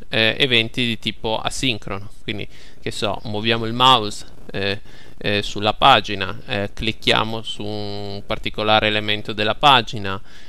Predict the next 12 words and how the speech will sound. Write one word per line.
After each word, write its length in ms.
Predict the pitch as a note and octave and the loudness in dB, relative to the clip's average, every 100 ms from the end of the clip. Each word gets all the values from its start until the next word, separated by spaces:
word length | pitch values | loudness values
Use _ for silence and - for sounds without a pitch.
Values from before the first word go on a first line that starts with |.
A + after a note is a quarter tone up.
| - | -8
eh, 420 | - A2+ G#2+ G2+ - | -2 2 4 2 0
e 140 | D3 | -2
così 260 | - A2 G#2 | -2 -6 -6
via, 280 | F#2 F2 - | -6 -6 -6
ridimensioniamo 680 | A#2 G#2 G#2 G#2 - G#2 G2+ | -6 -6 -4 -4 -4 -4 -4
la 100 | G2 | -4
finestra, 440 | - D3 B2+ - | 0 2 2 2
eccetera, 440 | C3+ - - - - | -4 -4 -4 -4 -6
eccetera. 280 | - - - | -6 -8 -8
Ci 80 | |
sono 460 | - F3+ F3 D#3+ - - - | -4 -2 0 -2 -4 -8 -4
centinaia 800 | D#3+ F3 G#3 D#3 D3 D#3 D#3 | -4 0 4 6 6 4 2